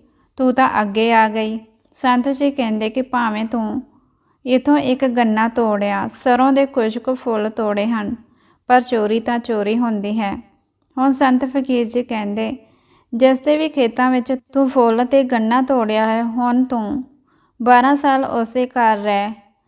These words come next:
ਤੇ ਉਸ ਦੀ ਸੇਵਾ ਕਰਨੀ ਹੈ। ਜਦੋਂ ਮੈਂ ਤੈਨੂੰ ਕਹਾਂਗਾ ਉਸ ਦੇ ਘਰੋਂ ਉਦੋਂ ਹੀ ਵਾਪਸ ਆਉਣਾ ਹੈ।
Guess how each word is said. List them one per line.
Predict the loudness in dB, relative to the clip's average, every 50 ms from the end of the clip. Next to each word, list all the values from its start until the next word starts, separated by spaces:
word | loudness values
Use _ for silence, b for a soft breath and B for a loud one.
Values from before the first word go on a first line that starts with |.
| _ _
ਤੇ | _ 0
ਉਸ | 0 0 0 2
ਦੀ | 0 0
ਸੇਵਾ | 0 2 0 0 2 2 2 0
ਕਰਨੀ | 2 0 0 0 0 -2 -2 -2 -2
ਹੈ। | -2 -4 -4 -8 -10 b b b b b b b b
ਜਦੋਂ | -2 2 2 4 4 4 4
ਮੈਂ | 4 4 2
ਤੈਨੂੰ | 2 0 0 2 2 0 0
ਕਹਾਂਗਾ | -2 -4 -4 -4 -2 -2 -2 -2 -2 -2 0 -2 -2 -2 -4 -10 -16 _ _ _ _ _ _ _ _ _ _ _ -4
ਉਸ | -2 -2 0 2
ਦੇ | 2 2 2
ਘਰੋਂ | 2 2 2 2 2 0 0
ਉਦੋਂ | 0 -2 0 0 0 0
ਹੀ | 0 0
ਵਾਪਸ | 0 2 2 2 2 0 -2 -4 -2 -2
ਆਉਣਾ | -2 -2 -2 -2 -2 -2
ਹੈ। | -2 -4 -6 -6